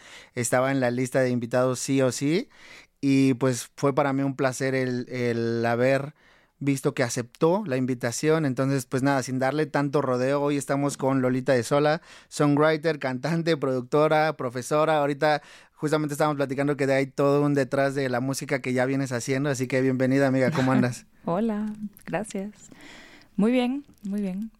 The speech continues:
Speaker 2: Aquí, feliz de estar aquí, gracias por la invitación.
Speaker 1: Súper desvelada, ¿no? Nos estabas contando que
Speaker 2: Súper
Speaker 1: ya
Speaker 2: desvelada porque ayer hubo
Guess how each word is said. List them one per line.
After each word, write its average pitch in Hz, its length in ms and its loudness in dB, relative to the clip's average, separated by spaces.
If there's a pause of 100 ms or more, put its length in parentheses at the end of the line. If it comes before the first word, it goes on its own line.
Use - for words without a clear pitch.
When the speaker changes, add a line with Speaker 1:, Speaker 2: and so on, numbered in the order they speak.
(120)
Speaker 2:
Aquí, 175 260 -6
feliz 165 260 -2
de 170 60 0
estar 170 200 -4
aquí, 175 260 -6
gracias 170 300 -4
por 180 100 -10
la 175 80 -8
invitación. 165 680 -6 (720)
Speaker 1:
Súper 135 340 2
desvelada, 131 640 2
¿no? 135 140 -2
Nos 143 140 -2
estabas 139 300 0
contando 208 440 4
que - 80 -4
Speaker 2:
Súper 175 180 2
Speaker 1:
ya 170 100 0
Speaker 2:
desvelada 165 440 -2
porque 165 220 -4
ayer 143 220 -2
hubo 160 600 -2